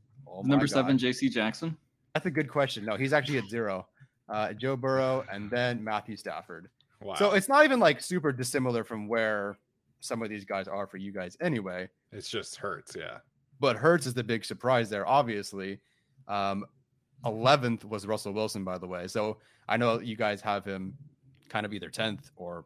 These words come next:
Speaker 1: like, eleventh or whatever. He was eleventh here. So just looking at the numbers, kind of where based on, you know, that is. I thought it was interesting to look at it, like, this way. Jalen Hurts being tenth is definitely a surprise. That would have been Lamar Jackson's spot.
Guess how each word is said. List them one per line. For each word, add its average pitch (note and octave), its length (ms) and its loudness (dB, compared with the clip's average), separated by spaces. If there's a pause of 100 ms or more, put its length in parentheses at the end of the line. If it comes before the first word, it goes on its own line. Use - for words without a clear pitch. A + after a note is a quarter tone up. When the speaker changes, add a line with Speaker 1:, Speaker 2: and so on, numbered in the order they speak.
(140)
Speaker 1:
like, E2+ 120 -10
eleventh G2 360 -2
or G#2+ 80 -4
whatever. A2 480 0 (240)
He - 140 -16
was G2 120 -6
eleventh C3 360 4
here. F#2 280 -6 (340)
So A#2+ 60 -4
just B2+ 160 -2
looking B2 160 -2
at F#2+ 60 -8
the G#2 60 -6
numbers, G2 320 -4
kind G2 120 -4
of F#2+ 60 -6
where F#2 100 -6
based F2+ 300 -8
on, F2 160 -12 (220)
you G#2 80 -12
know, D#2+ 160 -12
that F#2 240 -2
is. F2 260 -10 (280)
I D#3 80 10
thought E3+ 120 8
it F3 40 8
was D#3 100 2
interesting C3 260 0
to A#2+ 60 2
look B2 100 0
at A2+ 60 2
it, G2+ 60 0
like, F#2+ 160 -2
this - 180 -10
way. F2 180 -8 (460)
Jalen A#2+ 260 4
Hurts A2+ 180 2
being G#2+ 200 -4
tenth G2+ 300 -4
is G2 120 -8
definitely G#2+ 280 -2
a F#2+ 40 -8
surprise. F#2+ 500 -4 (360)
That A#2 200 6
would A#2+ 220 4
have C3 160 0
been B2+ 240 2
Lamar G#2+ 300 4
Jackson's G2+ 500 -2
spot. G#2 440 0